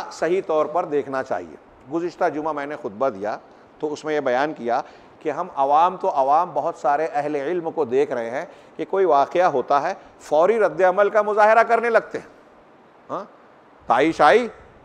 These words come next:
तो बहुत से लोगों ने उसकी तायीद शुरू कर दी, बाद में पता चला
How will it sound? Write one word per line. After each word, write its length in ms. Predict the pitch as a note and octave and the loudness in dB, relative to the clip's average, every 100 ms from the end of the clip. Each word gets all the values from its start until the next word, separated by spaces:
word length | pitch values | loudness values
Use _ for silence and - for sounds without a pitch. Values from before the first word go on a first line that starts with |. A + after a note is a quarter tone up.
| - - | -20 -14
तो 60 | A#2+ | -2
बहुत 240 | B2+ C#3 | 2 2
से 100 | C#3 | 4
लोगों 220 | C3+ C3 C3+ | 2 2 2
ने 80 | |
उसकी 180 | C3 C#3+ | -2 -4
तायीद 260 | - C3 D3 | 0 0 0
शुरू 200 | D#3 F3+ | 2 4
कर 140 | F#3+ G3+ | 4 2
दी, 160 | C4 - - - _ _ - - | -2 -12 -20 -20 _ _ -20 -8
बाद 220 | A2+ B2+ C#3 | 2 2 2
में 120 | C#3+ | -2
पता 200 | C#3+ D3+ | 0 0
चला 240 | D#3+ G3 | 2 0